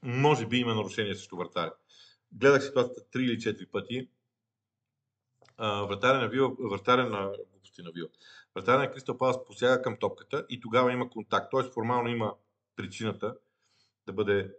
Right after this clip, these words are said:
отсъдено нарушението. Но това, тези нарушения са субективни. Те не са нарушения, а, от типа бяло-черно, в смисъл, а, или от типа да, не. Те са субективни. Ако съдията е видял ситуацията по един начин, защо я променя след това?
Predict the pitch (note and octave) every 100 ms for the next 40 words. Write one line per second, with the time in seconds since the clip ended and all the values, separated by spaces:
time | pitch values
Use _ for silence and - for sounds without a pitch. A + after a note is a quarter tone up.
0 | _ G#2+ - G2 F#2+ F#2 E2+ F#2 F2 E2+
1 | _ _ _ _ _ _ - F#2+ F#2 F#2+
2 | C3+ E3+ - C3+ D3 E3+ C3 G2+ - D3+
3 | C#3 A#2 G2+ - G2+ - - C3+ G#2 F2
4 | A2+ B2+ A#2+ - D3 C#3+ C3 D3 C3+ B2
5 | A2+ G#2 G2 - - F#2+ F#2+ G2 G2+ -
6 | G2+ G#2+ G#2 G#2 F#2+ - G2 F2+ - A2+
7 | G#2+ G#2+ F#2+ _ _ _ _ G2+ F#2+ C3
8 | A2 G#2+ - A#2 G2 G2+ F#2+ G2 F#2+ -
9 | _ _ _ _ _ _ - F#2+ - G#2+
10 | G#2 - C3+ A2 F#2 F#2 - F2+ G#2 B2+
11 | D3+ A2+ G2+ B2+ C#3+ - C3 B2 - -
12 | G#2+ G2 G2+ F#2 - G#2+ - C#3 D#3 F3
13 | D#3 C3+ A2 G2+ F#2 _ - -